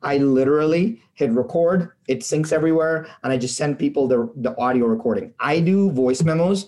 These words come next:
probably twenty-five a day. I literally hit record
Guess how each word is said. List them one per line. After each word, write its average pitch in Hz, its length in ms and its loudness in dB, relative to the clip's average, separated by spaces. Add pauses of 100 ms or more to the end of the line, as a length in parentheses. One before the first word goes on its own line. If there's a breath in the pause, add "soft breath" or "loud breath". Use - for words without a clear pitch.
(120)
probably 190 560 0
twenty-five 139 540 -2
a 101 40 -4
day. - 240 -8 (380)
I 147 180 -2
literally 151 400 2
hit 147 140 0
record 226 600 -2